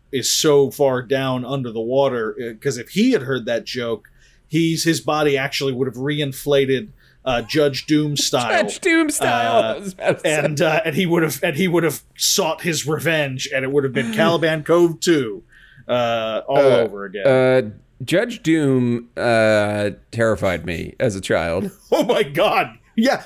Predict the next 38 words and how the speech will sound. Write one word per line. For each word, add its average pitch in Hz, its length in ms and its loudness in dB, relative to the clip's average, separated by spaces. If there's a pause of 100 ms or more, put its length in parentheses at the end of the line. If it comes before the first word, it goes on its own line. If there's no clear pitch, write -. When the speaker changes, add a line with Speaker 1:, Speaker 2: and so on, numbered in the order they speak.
(100)
Speaker 1:
well, 208 140 4
that's 233 220 -2
because 196 460 0
you 147 180 2
were 143 180 6
a 135 40 0
human 143 440 0
being 151 340 -2
and 135 240 0
alive. 214 600 0 (200)
Speaker 2:
<laughs> 320 80 2 (1500)
Speaker 1:
We 226 120 2
went 302 180 2
to 269 100 0
see 247 280 0
that 240 200 2
movie 220 260 4
when 214 140 6
I 214 80 4
was 214 200 4
a 208 80 2
kid, 202 380 2 (100)
and 160 240 2
I, 180 440 2 (300)
everyone 196 480 4
has 139 180 2
a 135 60 -2
story, 131 500 2
I 123 120 0
think, 131 280 0
of 117 180 -2
being 139 280 -2
a 131 40 -4
kid 147 340 2
and 131 200 -6
seeing 143 380 -2
a 139 40 -4
movie 135 580 0